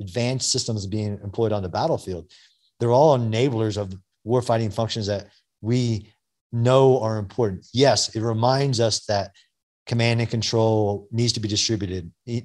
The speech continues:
it reminds us that you can't have big, giant E W admitting headquarters on the modern battlefield, or you will get struck. Um, it, it, the, what we're seeing today in Ukraine, what we saw in Nagorno-Karabakh, are reminding us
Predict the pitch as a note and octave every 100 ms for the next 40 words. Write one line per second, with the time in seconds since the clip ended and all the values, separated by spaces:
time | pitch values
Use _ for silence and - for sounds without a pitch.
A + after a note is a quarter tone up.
0 | A#2+ B2+ B2 A#2+ B2+ C3+ C#3+ C3+ A#2+ A#2
1 | - A2 G#2 G2+ A2 G#2 B2+ B2 A2 A#2
2 | G#2 E2 _ - C3 A#2+ G2+ F2+ F#2 G#2+
3 | A2 A#2 A#2 A2+ - _ _ _ - B2
4 | A#2+ A#2 A#2 A2+ G#2+ A2+ A2+ A2 G#2+ G#2
5 | G2 B2 - A2 G#2+ G2+ G2+ G#2 G#2 G#2
6 | G2 G#2 G#2+ A2 G#2+ G#2 G#2 C3 C#3 G#2+
7 | F2+ - F2 - _ _ _ G#2+ G2 F#2+
8 | - C3+ - C3+ C3+ C3+ A#2+ G#2+ D#3+ E3
9 | D3 C#3 C3 A#2+ D3+ C3+ D#3 C#3+ - C#3
10 | B2 C3+ - C3 B2 B2 A2+ C#3 C3 A#2+
11 | A#2 A2+ B2 A2 C#3+ B2+ G#2 - - C3+
12 | C3+ C3+ C3+ D#3 D3 C3 A#2+